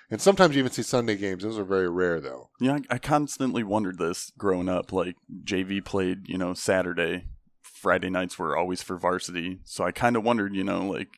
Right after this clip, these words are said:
Speaker 2: if they did a, a J V game for, for college as well, you know? Like,
Speaker 1: No.
Speaker 2: you have your starters.
Speaker 1: Nope.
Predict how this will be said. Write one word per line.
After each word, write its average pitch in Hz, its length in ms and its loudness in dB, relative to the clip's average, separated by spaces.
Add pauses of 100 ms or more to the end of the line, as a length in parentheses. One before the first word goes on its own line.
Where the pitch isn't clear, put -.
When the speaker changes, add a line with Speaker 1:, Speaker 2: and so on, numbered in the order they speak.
(120)
Speaker 2:
if - 180 -4
they 101 120 2
did 98 220 2
a, 95 280 0
a 92 120 -2
J 95 300 -2
V 98 260 -2
game 95 400 -2
for, 92 460 -4 (120)
for 78 220 -8
college 92 440 -2
as 90 140 -8
well, 92 300 0
you 92 100 -4
know? 95 200 -4
Like, 98 100 2
Speaker 1:
No. 123 140 10
Speaker 2:
you 104 60 2
have 110 140 2
your 98 120 -4
starters. 95 680 2
Speaker 1:
Nope. 110 240 4